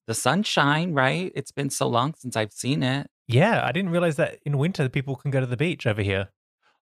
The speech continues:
Speaker 1: Oh, yeah, the folks are still down at the beach every day, every day.
Speaker 2: Yeah, I, I went to the beach already.
Speaker 1: Oh, you did? I walked by the beach. Does that count? <laughs>
Speaker 2: Well, it's just funny to think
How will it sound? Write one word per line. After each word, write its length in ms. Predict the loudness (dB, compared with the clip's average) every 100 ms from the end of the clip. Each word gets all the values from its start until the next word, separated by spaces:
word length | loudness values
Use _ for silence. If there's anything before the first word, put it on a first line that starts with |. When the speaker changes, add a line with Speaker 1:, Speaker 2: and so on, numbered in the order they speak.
| 2
Speaker 1:
Oh, 200 | 4 2
yeah, 200 | 2 2
the 100 | 2
folks 340 | -2 -4 -4 -6
are 40 |
still 280 | -10 -4 -2
down 260 | 2 2 2
at 80 | -6
the 80 | -6
beach 400 | -6 -6 -10 -4
every 220 | -2 0
day, 480 | 2 2 2 -2 -8 -8 -6
every 200 | -4 -2
day. 420 | -2 -2 -2 0
Speaker 2:
Yeah, 180 | 2 2 0
I, 60 | -14 _ _ -2
I 60 |
went 140 | -2 -2
to 60 |
the 80 | -4
beach 200 | -4 -2
already. 300 | -2 -2 -6 -14 _
Speaker 1:
Oh, 60 | 0
you 100 | 2
did? 400 | 2 0 -2 -6 _ _ _ _ _ _ _
I 100 | 2
walked 340 | 4 2 0 -2
by 200 | 0 0
the 120 | 0
beach. 580 | -4 -4 -4 -8 -20 -20 _ -6
Does 120 | 0
that 200 | 0 0
count? 380 | -2 0 0 -2
<laughs> 40 | -2 0 0 -2 -8 -6 -6 -4 -8 -8 -12 _ -16 _ -20 -20 _
Speaker 2:
Well, 140 | 4 4
it's 140 | 2
just 160 | -6 -2
funny 220 | 0 0
to 120 | -2
think 360 | -2 -2 -2